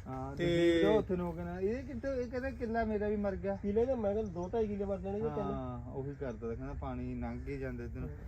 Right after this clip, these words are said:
Speaker 1: ਸਾਨੂੰ ਇਹ ਮਾਰ ਪੈਂਦੀ ਆ ਪਿੱਛੇ ਤੇ ਪ੍ਰਧਾਨ, ਨਹੀਂ ਤਾਂ ਕੋਈ ਫਰਕ ਨਹੀਂ ਹੈਗਾ। ਚੱਲ ਕੋਈ
Speaker 2: ਪੀ-,
Speaker 1: ਗੱਲ ਨੀ।
Speaker 2: ਹਾਂ, ਪਿਛਲੇ ਸਾਲ ਵੀ ਪੈ ਗਿਆ ਤਾਂ ਮੀਂਹ।
Speaker 1: ਹਾਂ,
Speaker 2: ਪਰ
Speaker 1: ਪਰ ਨਾ
Speaker 2: ਐਤਕੀ
Speaker 1: ਪਹਿਲਾਂ ਦੋ ਪੈ ਗਏ ਨਾ ਆਪਣੇ ਐਤਕੀ।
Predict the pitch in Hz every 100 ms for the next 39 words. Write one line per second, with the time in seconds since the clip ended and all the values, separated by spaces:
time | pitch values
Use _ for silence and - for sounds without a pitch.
0 | - - - 160 190 214 208 202 190 170
1 | 143 160 175 170 - 135 127 131 143 123
2 | - - - - 160 165 180 175 170 160
3 | 160 147 160 160 160 185 - - - -
4 | - 151 156 - - - - - 123 127
5 | 143 139 139 147 165 170 170 175 160 151
6 | 151 147 170 - - 131 127 120 120 -
7 | 190 - 294 247 285 302 220 226 240 247
8 | 190 196 247 240 226 180 180 240